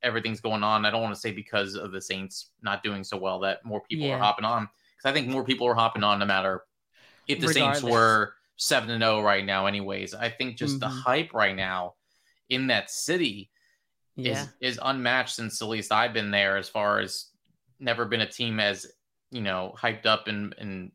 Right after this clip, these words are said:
Speaker 1: anticipated to be a, a really good team. Kinda what are your expectations when you even get in, into the building tomorrow, yet alone all day what you're doing?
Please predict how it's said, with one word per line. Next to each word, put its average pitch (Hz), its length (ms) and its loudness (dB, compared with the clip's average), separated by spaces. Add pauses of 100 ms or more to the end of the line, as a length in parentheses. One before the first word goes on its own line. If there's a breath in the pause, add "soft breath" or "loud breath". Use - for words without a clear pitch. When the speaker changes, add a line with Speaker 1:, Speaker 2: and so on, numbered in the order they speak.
Speaker 1:
anticipated 110 600 -4
to 95 80 -14
be 104 180 0
a, 101 140 -2
a - 120 -6
really 107 240 -2
good 101 140 -8
team. 110 180 -2
Kinda 120 140 0
what 120 140 2
are 131 40 -2
your 120 120 2
expectations 107 880 -4
when 98 120 -8
you 95 120 -6
even 98 180 -6
get 104 140 -2
in, 104 140 -10 (180)
into 127 240 -4
the 135 80 -4
building 101 360 0
tomorrow, 95 300 -2
yet 107 160 4
alone 110 300 2
all 98 280 2
day 107 220 2
what 98 180 -4
you're 98 120 -12
doing? 98 280 -14